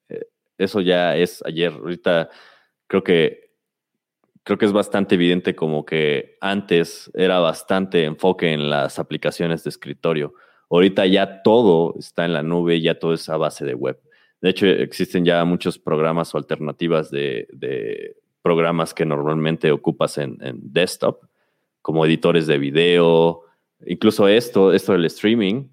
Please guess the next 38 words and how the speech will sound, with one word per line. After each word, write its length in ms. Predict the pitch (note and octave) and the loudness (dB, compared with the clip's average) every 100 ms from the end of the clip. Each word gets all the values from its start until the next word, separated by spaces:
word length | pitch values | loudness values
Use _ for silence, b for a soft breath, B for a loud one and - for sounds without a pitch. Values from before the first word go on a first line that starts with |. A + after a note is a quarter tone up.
| - | -14
por 100 | D#2 | -10
si 120 | E2+ | -4
no 100 | F2+ | -2
sabías, 280 | F2 F2 F2+ | 2 2 2
eh, 440 | D2 D2 D2+ D2 - | -2 -2 -2 -4 -8
por 80 | D#2 | -14
si 120 | - | -8
no 80 | F2 | -6
se 100 | - | -4
habían 240 | F2 F2 | -2 -2
dado 220 | E2+ E2 - | -2 -4 -2
cuenta, 280 | G#2 F2 | 0 0
creo 120 | E2 E2 | -2 -4
que 80 | |
es 100 | - | -6
muy 160 | G2+ F2 | -4 0
evidente 480 | E2+ D#2 E2 F2+ E2 | 0 0 0 -2 -4
que 80 | D#2+ | -6
utilizo, 540 | D#2 D#2 - D#2+ - | -6 -6 -2 -4 -4
cambié, 540 | - E2 E2 F2+ F2+ - | -4 -2 2 4 4 2
cambié 320 | F2 F2 F#2 | 0 4 4
mi 260 | F#2 F2 | 2 0
sistema 320 | D#2+ - F2+ E2+ | -4 -6 -4 -2
de 80 | |
streaming, 440 | C#2+ - G2 G2+ D#3 b b b - | -4 -2 0 -2 -6 b b b -6
porque, 180 | E2+ F2+ | -2 0
por 140 | F2+ | 0
ejemplo, 280 | F2 F#2+ G2+ | 0 2 2
esto, 280 | G2+ - - | 2 0 0
esto 220 | G#2 A#2 | 0 0
que 80 | G2 | -2
estoy 160 | - G2 | 0 -2
usando 320 | F#2 G2 F2+ | 0 0 2
ahora 200 | F2 F2 | 2 2
está 220 | - F2 | 0 0
basado 320 | E2 - D#2+ | 0 -2 -4
en 80 | C2 | -2
web. 180 | C#2+ | -4